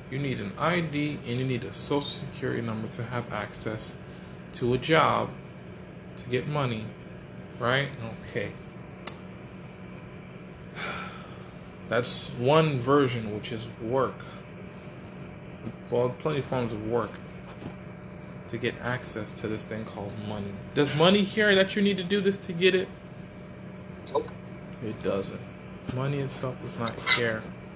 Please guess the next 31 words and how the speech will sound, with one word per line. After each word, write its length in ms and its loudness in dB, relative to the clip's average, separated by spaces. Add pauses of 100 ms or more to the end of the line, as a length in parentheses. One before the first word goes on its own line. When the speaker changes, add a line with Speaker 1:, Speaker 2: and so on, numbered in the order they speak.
(520)
Speaker 1:
Now, 120 10
that's 240 8
the 140 -2
first 560 6
way 240 4
that 260 2
you 80 -2
would 100 4
actually 280 0
know 180 2
how 160 -2
to 80 -8 (100)
do 260 2
it. 80 -4 (160)
It's 320 -8 (520)
job, 580 6
you 80 4
need 180 2
I 240 6
D, 200 -2
you 180 0
need 160 0
a 40 -4
social 260 -2
security 640 -2 (160)
number 260 2 (340)
so 140 2
they 140 4
can 220 -6
tax 460 -6
you. 140 -8